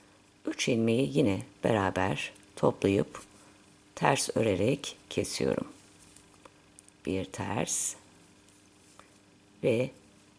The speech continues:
şişimi doluyorum. İkinci motifi de bitirmiş olduk.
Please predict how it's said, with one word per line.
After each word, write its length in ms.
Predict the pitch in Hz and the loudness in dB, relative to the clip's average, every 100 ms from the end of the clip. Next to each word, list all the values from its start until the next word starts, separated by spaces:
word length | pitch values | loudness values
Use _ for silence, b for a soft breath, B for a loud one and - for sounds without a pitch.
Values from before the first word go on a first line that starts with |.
| _ - | _ -12
şişimi 600 | - 190 - 123 123 135 - - | -6 -2 0 0 0 -4 -12 -4
doluyorum. 480 | - 113 95 69 - - - B B B B - | 0 2 2 0 -2 -8 -18 B B B B -6
İkinci 360 | 240 208 143 104 | 0 2 4 4
motifi 400 | 107 - - 104 | 0 0 0 4
de 160 | 185 - - | 4 0 -6
bitirmiş 500 | - - 95 - - | -4 0 0 2 2
olduk. 380 | 65 - - | 2 0 -4